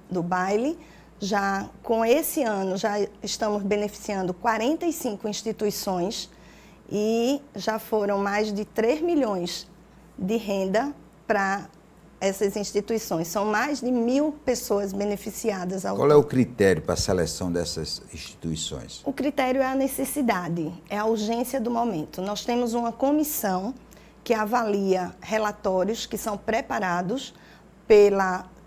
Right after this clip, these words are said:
Speaker 1: pela Secretaria de Desenvolvimento Social. Então, é, as,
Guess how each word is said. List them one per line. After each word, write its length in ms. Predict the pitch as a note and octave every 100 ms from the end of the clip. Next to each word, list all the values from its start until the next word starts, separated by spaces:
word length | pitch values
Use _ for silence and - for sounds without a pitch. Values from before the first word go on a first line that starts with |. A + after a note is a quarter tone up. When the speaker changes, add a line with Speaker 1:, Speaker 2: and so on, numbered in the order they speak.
| -
Speaker 1:
pela 180 | G3+
Secretaria 640 | G3 G#3 G#3+ G3+ G#3 G3+ B3+
de 60 | A#3
Desenvolvimento 800 | A3 G#3 G#3+ G3 F#3+ G3 F#3 -
Social. 640 | F#3+ - F#3+ F3 F3 B3 - - - -
Então, 440 | G3 G3+ G3 F#3 -
é, 480 | G3 F#3+ F3+ F#3 F3+ -
as, 280 | F#3+ F#3